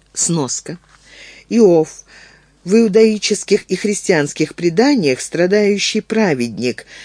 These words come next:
испытываемый сатаной, с позволения Яхве, главный персонаж ветхозаветной книги Иова.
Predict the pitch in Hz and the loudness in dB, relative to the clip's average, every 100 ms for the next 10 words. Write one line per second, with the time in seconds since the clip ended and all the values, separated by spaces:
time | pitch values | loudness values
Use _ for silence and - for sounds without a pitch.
0 | - - 202 196 - 285 254 233 233 220 | -20 -6 -4 -2 0 0 2 2 4 4
1 | 220 214 190 190 165 180 214 294 294 - | 4 2 0 0 0 0 0 0 0 -6
2 | _ _ _ _ _ _ _ - - - | _ _ _ _ _ _ _ -8 -6 -2
3 | 151 131 139 131 135 131 135 131 - 127 | 0 0 0 2 2 0 0 0 -2 -4
4 | 113 120 101 - 180 285 - _ _ - | -2 -2 -2 -6 -2 -2 -4 _ _ -20
5 | - _ _ _ - 143 175 180 202 180 | -20 _ _ _ -10 0 4 4 2 0
6 | 208 180 - 196 226 294 - - 160 202 | 0 0 0 0 2 0 -2 -2 0 0
7 | - 175 170 214 247 220 220 202 214 180 | 0 0 2 2 0 0 -2 -2 -2 -2
8 | 202 185 143 110 101 107 | -2 2 2 2 -2 -6